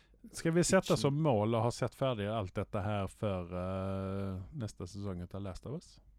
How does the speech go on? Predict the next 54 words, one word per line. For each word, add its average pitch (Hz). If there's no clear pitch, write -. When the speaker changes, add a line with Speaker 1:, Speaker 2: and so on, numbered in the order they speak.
Speaker 2:
Ja, 98
absolutt. -
Speaker 1:
For 160
det, 165
det 170
er -
noen 190
ting 170
som 160
ligger 113
i -
bakhodet 113
der, 147
så -
ligger 107
jo 131
Walking 127
Dead 123
ligger 104
Speaker 2:
Jeg 104
er -
helt 123
Speaker 1:
bak -
Speaker 2:
enig. 127
Speaker 1:
der 107
når -
Speaker 2:
Jeg 135
Speaker 1:
man 151
Speaker 2:
er 139
jo 139
Speaker 1:
ser -
Speaker 2:
ferdig 107
Speaker 1:
på -
Speaker 2:
med 104
Fear 107
the 104
Walking 101
Dead. 110
Jeg 117
har 107
bare 101
siste 98
sesong 98
av 92
The 98
Walking 98
Dead. 175
Speaker 1:
Ok. -
Speaker 2:
Eh, 107
så 113
jeg 135
ligger 135
bedre 120
an 131